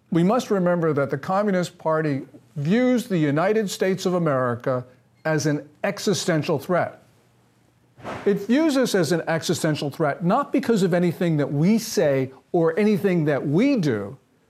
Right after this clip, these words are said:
We are viewed as an existential threat because an insecure political regime, and the Communist Party, no matter how strong it is, always is insecure.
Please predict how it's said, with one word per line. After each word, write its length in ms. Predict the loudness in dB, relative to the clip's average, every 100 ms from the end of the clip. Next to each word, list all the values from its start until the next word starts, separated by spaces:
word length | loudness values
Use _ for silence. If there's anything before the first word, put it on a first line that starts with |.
| _ _ _ _ -2
We 240 | 2 4
are 180 | 4 2
viewed 420 | 2 4 4 2
as 240 | 0 0
an 100 | 0
existential 800 | 0 -2 -4 -2 -2 -2 -4 -4 -10
threat 420 | -4 0 0 -4 _ _ _ _ _ -6
because 580 | -2 0 2 2 0 -4 -8
an 200 | -4 -4 -2
insecure 800 | 0 2 2 -2 -4 0 2 2
political 680 | -2 -4 0 0 0 0 0
regime, 480 | 0 0 0 -2 -4
and 120 | -2
the 60 | -2
Communist 460 | -2 0 0 0
Party, 240 | -2 0 0
no 100 | 0
matter 260 | 0 0
how 200 | -2 -2
strong 360 | -4 -2 0 0
it 100 | 2
is, 440 | 0 -2 -6 -18 -20 _ _ _ -4
always 460 | 0 4 4 2 0
is 280 | 0 2 2
insecure. 720 | 0 -2 -4 -2 -2 -2 -6